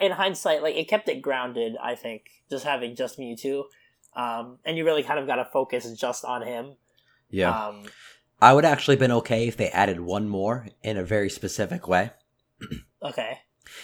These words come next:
Speaker 2: If Tim saw Ho-Oh flying over, and then you kinda hear his internal monologue saying that he wishes that he had a better relationship with his dad,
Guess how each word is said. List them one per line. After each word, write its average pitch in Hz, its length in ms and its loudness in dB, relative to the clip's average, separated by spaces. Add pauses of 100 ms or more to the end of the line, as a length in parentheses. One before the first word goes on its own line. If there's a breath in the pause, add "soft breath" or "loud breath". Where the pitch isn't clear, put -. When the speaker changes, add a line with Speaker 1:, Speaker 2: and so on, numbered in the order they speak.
(200 loud breath)
Speaker 2:
If 120 260 4 (440 soft breath)
Tim 123 400 0
saw 110 400 4
Ho-Oh 104 520 2
flying 104 440 -2
over, 104 340 -4 (1800)
and 110 140 -2
then 113 100 0
you 110 60 -2
kinda 117 200 6
hear 110 180 4
his 113 100 0
internal 110 400 0
monologue 101 520 2
saying 98 300 -2
that 87 80 -4
he 101 140 -2
wishes 92 400 -2
that 85 80 -2
he 92 100 -2
had 90 80 0
a 90 60 -2
better 90 180 -2
relationship 87 480 -6
with - 80 -8
his 85 140 -8
dad, 85 320 -4